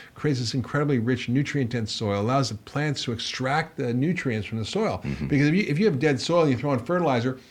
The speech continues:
Speaker 1: it can't extract the nutrients. Our, even your best organic broccoli, if it's not grown in rich organic soil, is actually got fifty percent less nutrients than it did fifty years ago.
Speaker 2: Yeah.
Speaker 1: So you could be eating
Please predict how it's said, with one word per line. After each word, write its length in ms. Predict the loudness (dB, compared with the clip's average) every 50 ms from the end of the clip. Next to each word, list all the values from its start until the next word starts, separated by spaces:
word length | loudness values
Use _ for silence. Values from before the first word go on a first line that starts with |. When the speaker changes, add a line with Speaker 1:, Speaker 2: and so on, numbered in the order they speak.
| -20 -20 -20 _ _
Speaker 1:
it 180 | -10 -8 -8 -8
can't 240 | -2 0 2 2 2
extract 340 | 0 0 -2 -2 -2 0 -2
the 60 | 0
nutrients. 440 | 2 2 0 0 0 -2 -2 -2 -6 -12 -20 -20 -20 -20 _ 0
Our, 340 | 2 4 4 4 2 -2 -6 -16 -20 _ _ _ _ _
even 200 | 2 4 4 4
your 200 | 6 6 6 4
best 420 | 4 2 -2 2 2 2 2 2 0
organic 380 | 0 0 0 0 0 -2 0 0
broccoli, 440 | 0 0 0 0 -2 -2 -2 -2 -4
if 120 | -4 -6
it's 160 | -8 -8 -4
not 280 | -2 -2 -2 -2 -4 -10 _ -14 -6
grown 320 | 0 2 4 4 4 4
in 160 | 4 2 2 2
rich 200 | 0 -2 0 -2
organic 340 | -4 -2 -2 0 0 0 -2
soil, 420 | -2 0 2 2 2 0 -2 -4 -8 -18 -20 -20 _ _ _ _ _ _ -20 _ _ _ -20 -20 -20 -20 -20 -20 -20 -8 _ 2
is 140 | 2 2
actually 340 | 4 2 2 2 2 2 2
got 200 | 2 2 2 0
fifty 220 | -4 -6 -4 -4 -4
percent 360 | -2 -4 -2 -2 -4 -2 0
less 240 | -2 -2 -2 0 -2
nutrients 460 | -2 -2 -2 -2 -2 -2 -4 -2 -2
than 80 | -2
it 120 | -2 -2 -2
did 260 | -2 -2 -2 -2 -4 -4
fifty 220 | -6 -4 0 0 2
years 220 | 4 4 2 2
ago. 240 | 0 -4 -6 -10 -14 -18 -18 -16
Speaker 2:
Yeah. 80 | -14 -6
Speaker 1:
So 140 | -2 2
you 100 | 2 2
could 140 | 2 0 0
be 240 | 2 2 2 2 0 -6 -16 _ 0
eating 340 | 2 2 2 2 0 -2